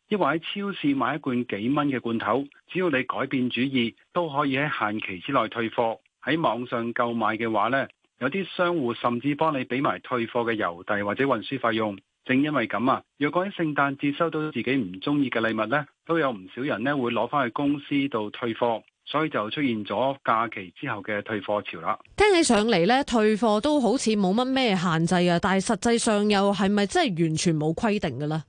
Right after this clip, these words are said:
Speaker 1: 雖然就話可以退貨，但都唔係完全冇限制㗎。一般嘅百貨公司或者網上平台，通常都會容許喺一個月之內退貨。個別嘅大型家品連鎖店，甚至有兩到三個月嘅退貨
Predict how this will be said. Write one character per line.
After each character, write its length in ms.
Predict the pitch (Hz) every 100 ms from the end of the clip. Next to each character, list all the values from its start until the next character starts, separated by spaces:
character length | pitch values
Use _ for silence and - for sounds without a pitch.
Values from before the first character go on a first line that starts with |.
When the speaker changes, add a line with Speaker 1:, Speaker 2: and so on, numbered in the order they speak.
| _
Speaker 1:
雖 180 | - 247
然 160 | 170 110
就 140 | 127
話 140 | 123
可 80 | 127
以 100 | 165
退 240 | 139 127 117
貨， 400 | 117 131 131 101
但 240 | 113 113
都 120 | 113
唔 80 | 151
係 40 | 95
完 260 | 101 92
全 120 | 87 90
冇 200 | 98 113
限 160 | 101 95
制 100 | 107
㗎。 280 | 104 107 104 _ _ -
一 100 | 160
般 220 | - 165
嘅 240 | 156 127 117
百 100 | - 120
貨 180 | - 127
公 300 | 127 156 160
司 180 | 156 160
或 80 | 120
者 140 | 127
網 240 | 143 113 120
上 260 | 120 107
平 220 | 95 98 90
台， 280 | 101 90 - - _
通 280 | - 214 220
常 200 | 170 101
都 100 | 156
會 80 | 160
容 160 | 120 98
許 100 | 95 131
喺 160 | 147 151
一 40 |
個 160 | 165 120
月 60 | 98
之 140 | -
內 180 | 131 104
退 200 | - 110
貨。 300 | - 113 110 _ _ _
個 220 | - 135
別 160 | 135 127
嘅 160 | 127 120
大 180 | 113
型 240 | 107 95 95
家 240 | 151 156
品 200 | 143 139
連 140 | 107 87
鎖 200 | 110 135
店， 280 | 135 117 110 - _ -
甚 220 | 147 147
至 100 | 143
有 120 | 160 151
兩 360 | 123 98 127
到 220 | 143 135
三 360 | 131 - 160 160
個 80 | 135
月 80 | 107
嘅 180 | 123 113
退 180 | 120
貨 160 | 110 107